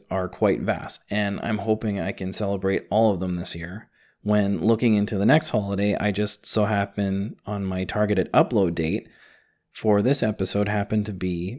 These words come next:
Beer Can Appreciation Day. A bit of a ways back, January twenty-fourth, nineteen thirty-five, is when canned beer first made it to market,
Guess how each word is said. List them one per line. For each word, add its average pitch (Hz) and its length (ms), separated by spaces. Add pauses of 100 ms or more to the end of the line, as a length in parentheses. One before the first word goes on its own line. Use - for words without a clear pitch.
Beer 95 240
Can 92 220
Appreciation 98 720
Day. - 300 (680)
A 110 100
bit 135 200
of 135 100
a 104 60
ways 92 280
back, 92 420 (160)
January 113 540
twenty-fourth, 104 640
nineteen 101 420
thirty-five, 90 640 (540)
is 120 120
when 123 160
canned 131 380
beer 117 220
first 113 320
made 104 260
it 85 120
to 104 60
market, 107 460